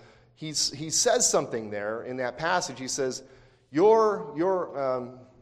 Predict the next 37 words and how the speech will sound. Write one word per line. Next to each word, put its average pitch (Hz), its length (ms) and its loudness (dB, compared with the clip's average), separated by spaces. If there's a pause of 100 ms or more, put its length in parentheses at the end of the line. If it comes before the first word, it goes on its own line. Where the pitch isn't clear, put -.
your 165 100 -2
descendants," 143 880 0
I 127 80 -10
forget 120 260 -8
the 107 60 -12
exact 107 360 -6
word, 110 260 -6 (320)
"your 190 140 6
descendants 202 520 4
are 156 140 2
going 165 240 2
to 156 80 2
be 139 120 -4
slaves 139 520 4
in 123 80 -2
another 117 240 -2
country. 101 440 -6 (680)
They're 147 120 2
gonna 165 120 6
be 151 100 0
taken, 165 580 2
and 131 140 -6
they're 139 80 0
gonna 151 180 6
be 156 120 4
away 147 320 6
for 127 160 -4
four 151 280 2
hundred 147 260 -2
years. 135 520 -2 (300)
And 151 240 2
then 202 220 10
they're 180 160 10
gonna 151 200 2
come 139 220 -6
back 123 320 2
here," 92 240 -8